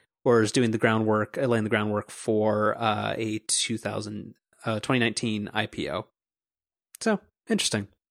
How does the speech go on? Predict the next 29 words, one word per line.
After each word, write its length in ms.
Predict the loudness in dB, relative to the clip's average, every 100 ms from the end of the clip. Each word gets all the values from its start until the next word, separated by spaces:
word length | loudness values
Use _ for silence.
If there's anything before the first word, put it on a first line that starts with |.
| _
They're 120 | 0 2
ver-, 300 | 2 2 2
it's, 240 | 0 2
it's 220 | 0 0
likely 280 | 2 0 2
that 100 | 0
they'll 80 | 0
beat 200 | 0 -2
Uber 340 | 0 0 0
to, 920 | 0 -2 0 0 2 2 2 2 0 -2 _ _ _ _ _ _ _
uh, 260 | 0 4 4
to 80 | 2
being 140 | 0
a 40 | 2
public 240 | 2 2
company, 440 | 0 0 0 0
and 220 | -2 -2 -2
that's 180 | -4
a 40 | -4
little 120 | -2
bit 120 | -2
weird, 380 | 2 4 4 2
and 140 | -2 -4
also 340 | -4 -4 -4
that's 240 | -4 -6
probably 680 | -8 -4 0 0 2 2 2
immediately 440 | -2 -2 -4 -4 -4
traceable 600 | -2 -2 -4 -4 -2 -2
to, 540 | -4 -4 -2 -2 -6